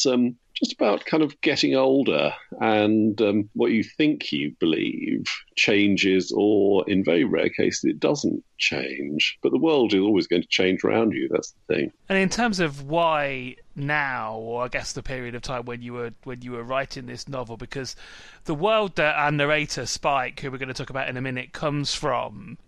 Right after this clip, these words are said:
Speaker 2: ten years ago would have just been completely esoteric and probably wouldn't have occurred to anybody to write about. But of course, then there was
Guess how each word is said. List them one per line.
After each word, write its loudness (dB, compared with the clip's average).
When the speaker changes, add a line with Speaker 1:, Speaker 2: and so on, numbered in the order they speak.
Speaker 2:
ten 0
years 4
ago 2
would -2
have -2
just -2
been 0
completely -2
esoteric -2
and -8
probably -4
wouldn't -4
have -8
occurred -2
to -4
anybody -4
to -8
write -2
about. -4
But -8
of -12
course, -4
then -6
there -8
was -12